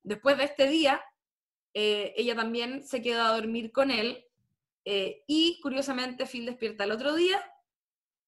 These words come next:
y es otro día, es el tres de febrero. Eh, se entiende a todo esto que no tuvieron relaciones sexuales, que yo creo que es importante, porque tiene que ver con, con, eh, tomarse el día a día también, siendo que él no debería hacerlo, pero lo hace igual.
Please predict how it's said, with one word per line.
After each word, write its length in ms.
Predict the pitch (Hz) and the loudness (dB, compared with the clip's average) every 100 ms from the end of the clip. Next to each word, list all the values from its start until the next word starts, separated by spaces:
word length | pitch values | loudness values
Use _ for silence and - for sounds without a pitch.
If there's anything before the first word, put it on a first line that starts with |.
| _ | _
y 440 | - 262 294 294 _ - | -6 -4 -4 -6 _ -4
es 400 | 220 214 - - | -2 -2 -8 -6
otro 340 | 214 208 196 | -4 0 -2
día, 320 | 180 175 180 | -2 -2 -4
es 240 | 185 190 - | -4 -8 -10
el 160 | 202 190 | -10 -8
tres 240 | 196 190 | -6 -6
de 80 | 190 | -6
febrero. 680 | 196 190 202 214 214 226 - _ _ _ _ | -4 -2 -2 -2 -2 -6 -8 _ _ _ _
Eh, 680 | 196 202 190 190 175 170 - _ _ | -2 0 0 0 -2 -6 -12 _ _
se 140 | - 240 | -4 -4
entiende 420 | 220 277 269 262 | 0 0 2 2
a 140 | 254 | 2
todo 100 | 233 | -2
esto 180 | 247 262 | -2 -2
que 80 | 220 | -2
no 120 | 220 | -2
tuvieron 640 | 254 254 233 208 208 208 - | -4 -4 -2 -2 -6 -10 -8
relaciones 480 | 202 180 185 208 214 | -4 -4 -4 -8 -8
sexuales, 360 | 226 - 240 | -8 -4 -4
que 80 | 277 | -4
yo 80 | 233 233 | -4 0
creo 100 | 247 | 0
que 80 | |
es 60 | 254 | 0
importante, 720 | 233 240 214 175 165 180 - _ _ | -2 -6 -4 -6 -6 -10 -10 _ _
porque 500 | 190 196 208 196 196 | -10 -6 -2 -2 -4
tiene 300 | 202 214 208 | -4 -4 -2
que 120 | 214 | -2
ver 240 | 214 208 | -4 -6
con, 460 | - 202 190 185 - _ _ _ _ | -4 -4 -4 -10 -14 _ _ _ _
con, 420 | - 208 208 214 _ _ _ _ _ | -4 -2 -4 -10 _ _ _ _ _
eh, 160 | - 180 | -8 -6
tomarse 440 | 180 208 220 226 226 | -4 0 0 0 -2
el 160 | 220 | -2
día 160 | 208 220 | 0 0
a 60 | 208 | 0
día 240 | 254 226 | 0 0
también, 640 | 220 220 226 277 262 - - | 0 0 0 0 0 -4 -10
siendo 340 | - 233 226 | -8 -4 -2
que 120 | 226 | -2
él 80 | 226 | -2
no 120 | 233 | -2
debería 320 | 226 226 233 | -2 -2 -2
hacerlo, 380 | 226 254 240 269 | -4 -4 -2 0
pero 140 | 262 220 | 0 0
lo 120 | 208 | 0
hace 240 | 214 233 | 0 -2
igual. 420 | 226 262 247 294 | 2 4 2 0